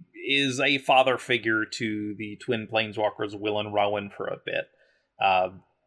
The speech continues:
their spark ignites in that story, and he kind of follows them, uh, and teaches them about the multiverse and, like, how to be planeswalkers, and, uh, for the most part has been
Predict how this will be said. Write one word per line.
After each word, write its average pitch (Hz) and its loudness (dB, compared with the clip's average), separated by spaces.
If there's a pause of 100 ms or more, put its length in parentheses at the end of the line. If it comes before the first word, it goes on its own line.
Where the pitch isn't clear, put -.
(200)
their 107 2
spark 113 0
ignites 101 -4
in 104 -10
that 98 -6
story, 101 -2
and 101 -4
he 135 -2
kind 127 0
of 101 0
follows 180 6
them, 127 2 (440)
uh, 107 8
and 107 0
teaches 151 0
them 123 4
about 104 0
the 135 -2
multiverse 139 2
and, 110 0
like, 104 0 (440)
how 120 4
to 113 0
be 110 -4
planeswalkers, 107 -2 (460)
and, 101 0
uh, 98 4 (400)
for 247 2
the 247 0
most 240 0
part 220 4
has 190 4
been 156 0